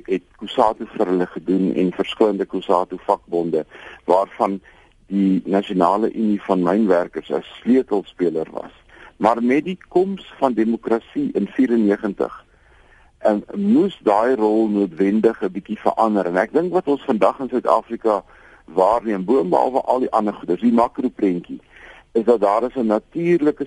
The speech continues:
skeiding wat besig is om plaas te vind, naamlik dat politieke partye moet politieke partygoeders doen en vakbonde moet vakbondgoeders doen. En die tradisie dat die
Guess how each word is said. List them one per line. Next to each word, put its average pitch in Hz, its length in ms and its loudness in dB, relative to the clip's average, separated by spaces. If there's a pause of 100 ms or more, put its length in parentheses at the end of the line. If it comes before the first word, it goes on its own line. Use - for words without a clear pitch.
skeiding 117 420 0
wat 95 180 -2
besig 101 340 -2
is 101 100 -8
om 98 120 -2
plaas 90 340 2
te 95 100 -8
vind, 82 260 -6
naamlik 101 400 2
dat 92 160 0 (420)
politieke 101 420 0
partye 120 460 0
moet 113 200 -4
politieke - 480 -2
partygoeders 135 840 -2
doen 175 260 0 (560)
en 107 260 0
vakbonde 120 560 0
moet 101 220 -2
vakbondgoeders 90 880 -4
doen. - 220 -12 (460)
En 107 260 2
die 104 280 2
tradisie 127 720 -2
dat 113 200 2
die 95 140 -12